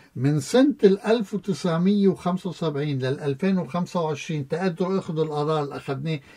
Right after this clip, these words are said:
حكينا عنه بحلقات سابقة، خمسين سنة تقدت الدولة اخد القرار. كل مرة كانت الدولة والمجموعات السياسية تخسر لهذا الإطار. ولا مرة حسينا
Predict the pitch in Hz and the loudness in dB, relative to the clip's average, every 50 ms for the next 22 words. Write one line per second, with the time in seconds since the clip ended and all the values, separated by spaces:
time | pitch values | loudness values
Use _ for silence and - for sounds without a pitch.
0 | - _ - - - - 180 175 175 165 151 143 165 175 165 156 139 135 131 139 | -20 _ -20 -16 -8 -2 0 2 2 2 2 2 2 2 2 2 2 2 0 0
1 | 143 - 135 131 123 127 127 123 - - 131 127 143 170 165 156 135 - - 165 | -4 -6 -10 -4 -2 -2 -2 -2 -4 -6 -4 -4 -4 -2 -4 -4 -4 -2 0 2
2 | 156 156 - 143 123 - - 160 147 147 135 - 202 196 190 185 - - 190 175 | 2 2 0 -6 -10 -6 -4 -4 -4 -4 -2 2 4 4 4 4 4 2 2 2
3 | 156 135 123 - _ - - - _ - 175 175 196 196 190 170 180 175 139 - | 2 0 -4 -6 _ -20 -20 -20 _ -4 -2 0 2 2 0 0 0 -2 0 0
4 | 160 139 123 139 151 165 170 156 143 143 147 143 143 - - 139 135 131 131 123 | -2 0 2 2 2 2 2 2 0 2 0 0 -2 -2 -4 -2 -2 -2 -4 -6
5 | 120 131 139 165 196 190 _ _ _ - _ _ _ _ - - 226 254 254 247 | -4 -4 -4 -4 -4 -6 _ _ _ -20 _ _ _ _ 4 4 6 6 6 4
6 | 240 247 247 233 208 165 139 123 120 - _ _ _ _ _ _ _ _ - - | 4 6 6 6 6 6 4 0 -2 -8 _ _ _ _ _ _ _ _ -10 -2
7 | - 165 170 175 165 156 147 135 - - 196 127 107 101 98 143 143 160 170 160 | 0 2 2 2 2 0 -2 -2 -4 -6 -6 -6 -6 -4 0 2 2 2 2 0
8 | 156 175 208 226 _ _ - 147 156 196 226 247 233 226 233 226 175 147 170 175 | -2 -2 -4 -4 _ _ 0 8 12 12 12 12 10 6 6 6 6 4 2 2
9 | 180 165 156 151 139 135 - 123 - - - 131 123 127 120 - - 160 143 139 | 0 0 0 -2 -2 -4 -8 -14 -14 -10 -8 -6 -4 -4 -6 -6 -4 -4 -2 0
10 | 139 135 131 - 160 - - - - 117 110 101 _ _ _ _ _ _ _ _ | -2 -2 -2 -4 -10 -10 -10 -14 -16 -16 -16 -16 _ _ _ _ _ _ _ _
11 | - - 117 120 127 127 127 123 113 113 107 - - 101 - - 113 98 95 - | -14 -10 -6 -4 -4 -4 -4 -4 -6 -8 -10 -10 -12 -14 -14 -12 -14 -14 -14 -16
12 | _ _ _ _ - - - - - - - 135 143 190 233 269 269 247 220 202 | _ _ _ _ -20 -20 -20 -20 -12 -6 -2 0 4 6 6 6 6 6 6 6
13 | 226 233 226 208 180 151 135 - 180 - - - 190 185 180 170 165 160 160 185 | 6 4 4 2 2 0 0 -2 -4 -2 0 0 2 2 2 2 0 -2 -2 -4
14 | - | -6